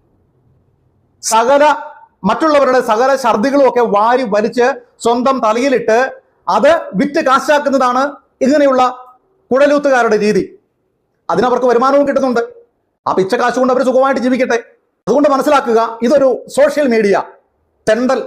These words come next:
വേർഷനാണ്. പണ്ടൊരു പഴഞ്ചൊല്ല് പറയും, "നാണമില്ലാത്തവന്റെ ആസനത്തിൽ ആല് കിളുത്താൽ അതവൻ ഒരു തണലായി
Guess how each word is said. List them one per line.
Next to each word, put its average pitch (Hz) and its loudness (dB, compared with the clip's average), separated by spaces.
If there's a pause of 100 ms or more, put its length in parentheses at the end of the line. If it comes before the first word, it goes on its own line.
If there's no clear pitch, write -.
(120)
വേർഷനാണ്. 185 -2 (840)
പണ്ടൊരു 254 2
പഴഞ്ചൊല്ല് 233 2
പറയും, 151 -2 (200)
"നാണമില്ലാത്തവന്റെ 220 0
ആസനത്തിൽ 220 -2 (260)
ആല് 214 0
കിളുത്താൽ 185 0 (260)
അതവൻ 220 0
ഒരു 208 0
തണലായി 202 0